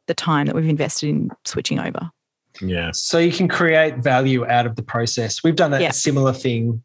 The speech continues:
Speaker 3: which I'm not quite sure how much clients actually value, but one of our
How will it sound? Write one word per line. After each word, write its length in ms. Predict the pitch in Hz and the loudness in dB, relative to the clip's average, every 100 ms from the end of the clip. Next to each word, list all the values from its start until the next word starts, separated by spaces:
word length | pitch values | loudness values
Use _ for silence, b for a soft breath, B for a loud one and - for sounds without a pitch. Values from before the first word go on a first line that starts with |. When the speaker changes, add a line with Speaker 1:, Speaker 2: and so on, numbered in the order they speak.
| _ | _
Speaker 3:
which 260 | 139 147 147 | 0 2 2
I'm 100 | 190 | 2
not 120 | 240 | 2
quite 220 | - 170 | 2 0
sure 220 | - 151 110 | 2 2 4
how 160 | 123 | 4
much 240 | 131 120 - | 2 0 -4
clients 380 | 135 117 113 - | 0 0 -2 -4
actually 360 | 123 - 127 117 | -6 -2 0 0
value, 360 | 117 117 113 | 2 2 0
but 160 | 104 113 | -2 0
one 180 | 127 127 | 0 2
of 120 | 120 | 0
our 560 | 117 117 110 107 104 | 0 0 0 0 -2